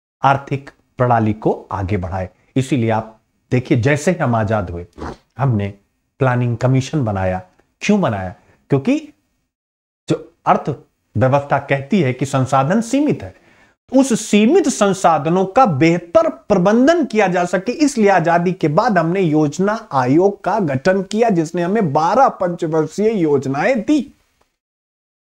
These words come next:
बारह पंचवर्षीय योजनाएं। अब आपको स-, समझ में आया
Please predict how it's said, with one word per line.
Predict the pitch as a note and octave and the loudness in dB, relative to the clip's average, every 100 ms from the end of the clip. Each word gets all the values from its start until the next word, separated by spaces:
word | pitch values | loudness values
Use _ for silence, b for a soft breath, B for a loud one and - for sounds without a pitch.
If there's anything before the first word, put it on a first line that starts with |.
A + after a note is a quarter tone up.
| _ - | _ -6
बारह | A2+ G#2 F#3+ B3 B3+ | 0 2 2 0 -2
पंचवर्षीय | - E3+ D#3+ C#3+ C#3 D3 | 0 0 2 2 0 2
योजनाएं। | C#3 A#2+ C#3 | 0 0 -2
अब | C#3+ G3 | 0 2
आपको | G#3 G#3+ A#3 | 2 2 -2
स-, | A3+ - _ | -4 -12 _
समझ | - F#3+ G3 | -2 0 2
में | G#3+ | 2
आया | G#3 B3 | 0 -2